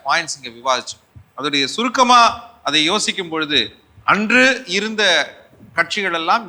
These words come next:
இயக்கங்கள் கட்சிகளாக உருவெடுத்தது, மக்களின் பணிக்காக வந்தார்கள். களப்பணி அப்படிங்கிறது மாறி மாறி ஓட் பேங்க் பாலிடிக்ஸாக இன்னைக்கு மாறிட்டு இருக்கு. ஓட் பேங்க் பாலிடிக்ஸ்னா எந்த பகுதியில எந்த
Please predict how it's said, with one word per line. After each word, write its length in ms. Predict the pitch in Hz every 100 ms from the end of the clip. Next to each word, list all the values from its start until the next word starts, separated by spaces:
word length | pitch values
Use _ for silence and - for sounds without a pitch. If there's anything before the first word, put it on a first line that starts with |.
| 160
இயக்கங்கள் 500 | 233 233 220 202 202 202
கட்சிகளாக 600 | 160 - 170 170 151 151 165 - - 147
உருவெடுத்தது, 540 | 160 147 - 127 131 139 _ _ -
மக்களின் 420 | 143 208 190 175 175 _ _ _
பணிக்காக 540 | 135 170 170 160 147 151 151 123 - -
வந்தார்கள். 460 | 123 131 117 120 147 _ _ _
களப்பணி 500 | 143 214 - 208 196 208 - 135
அப்படிங்கிறது 500 | 143 170 160 156 131
மாறி 220 | 131 165 151
மாறி 180 | 135 135 160 _ _ _ -
ஓட் 300 | 175 277 220 226
பேங்க் 220 | 226 208
பாலிடிக்ஸாக 560 | 180 190 170 156 151 143 147
இன்னைக்கு 220 | 127 110 117
மாறிட்டு 280 | 127 120 -
இருக்கு. 160 | _ _ - 185
ஓட் 140 | 220 208
பேங்க் 200 | 190 160
பாலிடிக்ஸ்னா 480 | 151 143 131 117 113 117 127
எந்த 120 | 185 - -
பகுதியில 340 | 156 131 110 104 101 _ _ _ -
எந்த 400 | 123 185 233